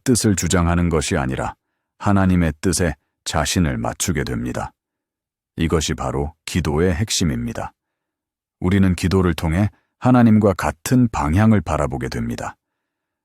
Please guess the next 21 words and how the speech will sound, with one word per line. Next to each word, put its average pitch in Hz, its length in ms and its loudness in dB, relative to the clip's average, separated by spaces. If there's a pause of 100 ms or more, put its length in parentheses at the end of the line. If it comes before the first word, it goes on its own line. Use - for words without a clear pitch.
(180)
우리의 127 280 6
마음이 90 560 4
하나님의 123 560 4
마음과 87 760 2
정렬될 92 640 2
때 - 300 -8 (500)
우리는 80 360 -2
비로소 73 480 -4 (360)
진정한 110 680 4
평안을 113 480 2
경험하게 90 560 2
됩니다. 71 460 -8 (880)
우리가 82 280 2
원하는 107 440 4
것을 101 280 2
얻지 80 260 0
못해도 80 640 -2
평안할 110 440 4
수 87 180 0
있는 71 260 0
이유는 58 400 -6